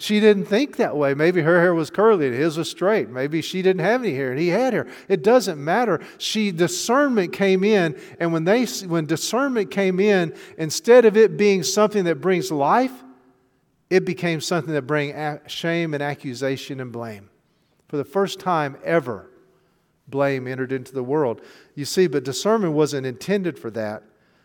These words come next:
The enemy turned discernment, it's really sad, he turned discernment into the justification for disconnection and for discrimination.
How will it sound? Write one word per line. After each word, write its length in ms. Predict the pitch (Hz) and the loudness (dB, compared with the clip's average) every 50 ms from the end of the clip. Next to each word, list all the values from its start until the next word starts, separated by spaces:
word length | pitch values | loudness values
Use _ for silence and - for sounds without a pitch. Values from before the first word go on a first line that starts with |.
| _ _ | _ _
The 180 | - 151 156 175 | -6 -2 0 2
enemy 300 | 208 247 240 202 170 147 | 2 2 2 0 -2 -2
turned 460 | - - - 165 160 160 156 147 135 | -4 -4 -2 0 0 0 0 -2 -6
discernment, 720 | 117 127 - - - 170 175 180 170 151 139 131 131 135 - - - _ _ _ _ _ _ _ _ _ _ _ _ _ _ _ _ _ _ _ _ _ _ _ _ _ _ _ _ _ _ _ _ _ _ _ _ _ _ _ _ _ _ _ _ _ _ _ _ _ _ - | -10 -10 -10 -6 -4 -2 -2 -2 -2 -2 -4 -4 -6 -8 -12 -20 -20 _ _ _ _ _ _ _ _ _ _ _ _ _ _ _ _ _ _ _ _ _ _ _ _ _ _ _ _ _ _ _ _ _ _ _ _ _ _ _ _ _ _ _ _ _ _ _ _ _ _ -10
it's 180 | 131 127 127 | -8 -8 -6
really 240 | 139 147 147 135 120 | -4 -2 -2 -2 -2
sad, 540 | 110 - - 143 135 151 151 127 117 113 110 113 110 _ _ _ _ _ _ _ _ _ _ _ _ _ _ _ _ _ _ _ _ _ _ _ _ _ _ _ _ _ _ _ _ _ _ _ _ _ _ _ _ _ _ _ | -6 -8 -8 -6 -6 -6 -6 -8 -8 -10 -14 -18 -20 _ _ _ _ _ _ _ _ _ _ _ _ _ _ _ _ _ _ _ _ _ _ _ _ _ _ _ _ _ _ _ _ _ _ _ _ _ _ _ _ _ _ _
he 160 | _ 151 160 | _ -6 -6
turned 280 | 147 - 175 175 160 147 | -4 -2 -2 -2 -2 -2
discernment 520 | 139 131 - - 165 170 165 151 143 135 139 | -4 -6 -6 -4 -2 -2 -2 -2 -2 -4 -4
into 200 | 139 127 - 139 | -6 -6 -8 -6
the 140 | 123 127 123 | -6 -6 -6
justification 1400 | 127 135 147 151 143 - - - 135 - 135 117 - - - 143 143 139 - - - 180 180 180 180 175 160 - _ - _ _ _ _ _ | -4 -2 -2 -2 -2 -4 -8 -10 -10 -10 -10 -12 -12 -8 -6 -6 -6 -6 -8 -8 -6 -6 -4 -4 -6 -8 -10 -14 _ -20 _ _ _ _ _
for 240 | - 131 127 123 120 | -6 -4 -4 -4 -4
disconnection 1080 | 123 135 147 135 - - - - 120 117 123 135 - - - - 226 226 240 247 226 _ _ _ _ _ _ _ _ _ _ _ _ _ _ _ _ _ _ _ _ _ _ _ _ _ _ _ _ _ _ _ | -4 -4 -4 -4 -4 -8 -12 -12 -10 -8 -8 -8 -8 -10 -10 -8 -8 -8 -8 -10 -14 _ _ _ _ _ _ _ _ _ _ _ _ _ _ _ _ _ _ _ _ _ _ _ _ _ _ _ _ _ _ _
and 200 | 135 127 127 127 | -10 -10 -10 -8
for 120 | - 135 | -8 -10
discrimination. 1040 | 123 127 123 117 - - 143 135 131 131 123 135 156 151 - - - - 92 92 92 | -8 -8 -10 -12 -8 -8 -8 -8 -6 -6 -8 -8 -8 -8 -10 -14 -18 -20 -20 -20 -20